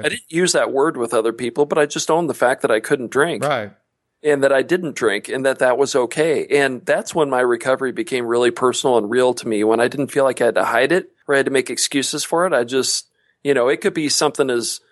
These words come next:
Speaker 1: basic as just saying, "Oh no, I used up all my fun tickets," or, "I drank too much when I was younger. I'm done now." You know, I
Speaker 2: Mm-hmm.
Speaker 1: mean, it doesn't have to be some grandiose thing, but, but I do think somewhere along the way we have to be able to own it, because there's nothing wrong with not drinking.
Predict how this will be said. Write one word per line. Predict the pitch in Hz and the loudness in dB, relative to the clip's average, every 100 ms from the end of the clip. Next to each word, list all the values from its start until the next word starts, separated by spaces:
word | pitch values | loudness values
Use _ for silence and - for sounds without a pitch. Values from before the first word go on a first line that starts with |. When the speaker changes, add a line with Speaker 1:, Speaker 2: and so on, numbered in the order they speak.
| _ _ _ _ | _ _ _ _
Speaker 1:
basic | 147 139 147 135 | -2 0 -2 0
as | 123 | 0
just | - 127 - | 0 0 0
saying, | 143 127 127 | 0 0 0
"Oh | 135 151 | 0 2
no, | 143 127 131 | 2 2 2
I | |
used | 131 131 131 139 | 0 -2 -2 -2
up | 131 | 2
all | 135 | 0
my | 127 123 | 0 -2
fun | - 131 120 | -2 -4 -2
tickets," | 117 113 113 113 120 | -4 -2 -4 -4 0
or, | 107 113 110 | 2 2 4
"I | 110 | 2
drank | 117 117 117 | 2 0 -2
too | - | -2
much | 123 120 - | 0 0 0
when | 131 | 0
I | 127 | 0
was | 120 | 2
younger. | 127 123 117 | 0 2 0
I'm | 117 120 | 0 0
done | 123 123 | -2 0
now." | 120 120 113 113 - | 2 2 4 2 0
You | 143 143 | -2 2
know, | 139 | 2
I | 143 | 0
Speaker 2:
Mm-hmm. | |
Speaker 1:
mean, | 113 160 | -2 -6
it | |
doesn't | 160 180 156 | -4 0 0
have | 135 | 0
to | |
be | 147 | -4
some | 139 147 127 | -4 -4 -2
grandiose | 123 127 135 127 120 120 - | 2 2 2 2 0 0 -2
thing, | 160 160 120 | 0 0 0
but, | 120 113 - - - - | 0 -2 -8 -20 -14 -2
but | |
I | 175 | -2
do | 175 240 | 0 -2
think | 269 196 - | 0 0 0
somewhere | - 214 269 | -2 0 -2
along | 185 135 139 | 0 2 2
the | 131 | 2
way | 120 127 | 2 2
we | 123 120 | 4 2
have | 120 120 | 0 -2
to | 117 | -2
be | 131 | 0
able | 120 117 | 2 0
to | 104 | 0
own | 120 123 110 | 2 2 0
it, | 90 - | -2 -4
because | 131 165 147 | -2 -2 0
there's | 165 147 | -2 -2
nothing | 135 151 165 156 131 | 0 -2 0 -2 2
wrong | 120 123 123 | 2 2 2
with | 117 123 | 0 0
not | 113 104 | 0 0
drinking. | - 113 101 76 | 0 0 0 -8